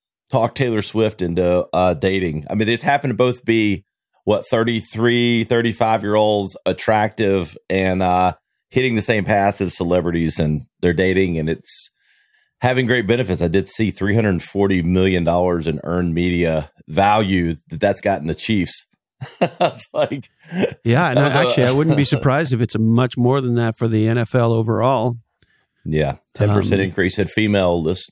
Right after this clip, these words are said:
Speaker 1: uh, watchers this year alone.
Speaker 2: Well, and I think it's great. I think all the fashion and all that stuff, and it's really fun.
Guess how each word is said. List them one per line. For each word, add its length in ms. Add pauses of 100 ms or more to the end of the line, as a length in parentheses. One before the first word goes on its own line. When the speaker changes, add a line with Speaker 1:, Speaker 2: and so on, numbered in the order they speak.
(100)
Speaker 1:
uh, 260
watchers 540 (720)
this 220
year 120
alone. 380
Speaker 2:
Well, 260
and 120
I 80
think 180
it's 160
great. 400
I 120
think 200
all 160
the 80
fashion 800
and 100
all 160
that 220
stuff, 640
and 180
it's 180
really 240
fun. 420